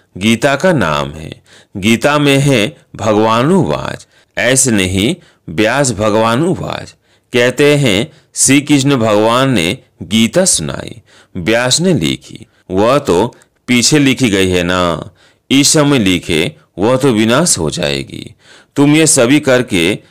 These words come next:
दो चार हज़ार बनाएंगे। वो गीताएं तो लाखों करोड़ों के अंदाज में हैं, फिर भी यही पुराने शास्त्र निकलते हैं,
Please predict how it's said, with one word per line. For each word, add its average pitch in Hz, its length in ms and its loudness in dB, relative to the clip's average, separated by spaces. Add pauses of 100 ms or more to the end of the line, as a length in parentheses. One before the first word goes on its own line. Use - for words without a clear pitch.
(180)
दो 113 220 2
चार 135 280 0
हज़ार 117 360 0
बनाएंगे। 71 760 -6 (360)
वो 107 140 0
गीताएं 123 580 0
तो 90 380 -2 (180)
लाखों 113 400 -2
करोड़ों 123 420 2
के 135 140 -2
अंदाज 92 380 -2
में 92 200 -2
हैं, 90 340 -6 (380)
फिर 139 220 2
भी 135 180 4
यही 117 180 4
पुराने 120 460 2
शास्त्र 120 440 -2
निकलते 71 520 -6
हैं, 78 320 -12